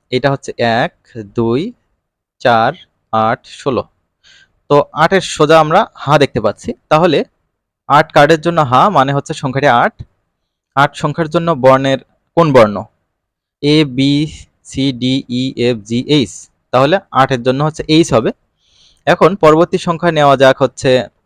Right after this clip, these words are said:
এটা এক, দুই, চার, আট, ষোলো। তাহলে এই যে আট নেওয়া হয়েছে আর এক নেওয়া হয়েছে, নয় হবে, তাই না? এইচ, তারপর হচ্ছে এইচ এর পর কি? আই না? তো আই হচ্ছে নয়।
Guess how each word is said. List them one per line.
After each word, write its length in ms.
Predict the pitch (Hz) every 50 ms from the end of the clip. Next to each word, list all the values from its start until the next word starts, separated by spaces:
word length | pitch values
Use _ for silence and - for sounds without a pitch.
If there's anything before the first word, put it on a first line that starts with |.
| _ _ _ _ -
এটা 440 | 120 113 120 113 113 113 113 113
এক, 120 | 127 - _ _ _ 113
দুই, 440 | 104 107 110 107 110 117 123 143 156 _ _ _ _ _ _ _ _
চার, 320 | - 120 113 110 110 123 147 175 - - _ _ _ _ _ -
আট, 380 | 107 113 110 107 113 - _
ষোলো। 380 | _ - - - 123 113 101 95 _ _ _ _ _ _ _ _ _ _ _ _ - - _ _ _ _ _ _ -
তাহলে 260 | - 131 139 139 139 135
এই 220 | - - 147 143
যে 140 | 135 147 143 -
আট 240 | - 131 131 135 135 _ -
নেওয়া 240 | 131 127 127 123 127
হয়েছে 280 | 127 131 131 - - 170
আর 120 | 156 143
এক 160 | 131 117 - -
নেওয়া 140 | 117 110 107
হয়েছে, 160 | 104 - 107
নয় 280 | 113 131 143 143 123 113
হবে, 200 | 107 95 98 101
তাই 120 | - 165
না? 120 | 202 233 233 _ _ _ _ _ _ _ _ _ _ -
এইচ, 500 | - 135 139 143 139 - - - - - -
তারপর 360 | - 127 127 - 135 135 135
হচ্ছে 360 | 139 135 - - 139 131 131 131 127 123 - - _ -
এইচ 260 | 127 131 135 - -
এর 100 | 151 135
পর 200 | - - 143 135
কি? 220 | - - 117 98 110 - _ _
আই 200 | - 127 131 143
না? 200 | 151 160 190 214 - _ _ _
তো 80 | - -
আই 220 | - - 123 135
হচ্ছে 280 | 143 143 139 - - 151
নয়। 240 | 135 123 107 90